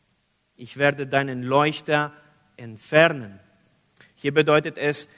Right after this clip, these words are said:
dass die Gemeinde in ihrem Umfeld an Einfluss, Anerkennung und Schlagkraft verlieren würde.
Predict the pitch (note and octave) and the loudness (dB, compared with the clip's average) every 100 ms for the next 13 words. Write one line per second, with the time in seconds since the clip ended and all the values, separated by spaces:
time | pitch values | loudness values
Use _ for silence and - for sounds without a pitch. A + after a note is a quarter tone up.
0 | _ - C#3+ - C#3+ D3 D3 F3+ A3 A3+ | _ -6 -6 -4 0 0 6 6 6 2
1 | E3 D#3 E3+ A3 - _ _ _ _ - | 0 0 0 -4 -14 _ _ _ _ -16
2 | A#2 D3 G3 A3 G#3+ A3+ - F#3 F3+ F3+ | -6 0 0 0 -2 -2 2 4 4 2
3 | - _ _ A#2+ A#2 E3 G3 G#3+ A#3 G#3+ | -8 _ _ -14 -6 0 2 2 4 4
4 | G#3+ - E3 F#3 F3 F#3 F#3 F3+ D3 D3 | 4 -2 0 0 2 2 2 0 -6 -10
5 | C3+ - D3+ D#3 D#3+ D3 - - - C3+ | -8 2 2 2 0 -2 -4 -20 -16 -12
6 | B2 B2+ A#2+ G#2 F#2+ | -8 -8 -8 -16 -20